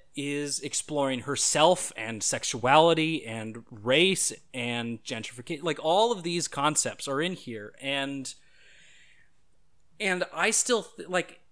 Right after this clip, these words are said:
and you go back to her first one, her nineteen ninety film, uh, Janine, which is, if you watch it nowadays, is really the earliest vlog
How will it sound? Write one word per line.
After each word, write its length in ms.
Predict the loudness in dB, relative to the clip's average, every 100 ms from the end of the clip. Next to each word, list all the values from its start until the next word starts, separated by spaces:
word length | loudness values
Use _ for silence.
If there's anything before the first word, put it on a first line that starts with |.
| -20 _ -6
and 180 | -4 -4
you 60 |
go 200 | 2 2
back 340 | 4 6 6 4
to 300 | -2 -2 -2
her 200 | 0 -2
first 380 | 2 0 0
one, 260 | 2 4 4
her 140 | 2
nineteen 400 | 2 2 0 -2
ninety 320 | 0 0 0 -4
film, 580 | -2 0 0 -2 -6 -4
uh, 180 | 0 0
Janine, 640 | 2 2 4 2 0 -8 -20 -20 -20 -20 _ _ -10
which 400 | -2 0 0 -4
is, 540 | 0 4 4 4 -2 -4 _ -2
if 240 | -2 0
you 100 | -4
watch 360 | 0 0 0 -2
it 120 | 4
nowadays, 800 | 6 8 8 6 2 0 -2 -4 -14 -20 -20 -20 -20 -20 _ -16 -2
is 640 | 2 2 4 2 0 -6 -10
really 500 | 4 6 8 6 2
the 220 | 2 0 4
earliest 560 | 8 10 8 6 0 -2
vlog 920 | -6 -2 4 8 8 8 0 -10 -16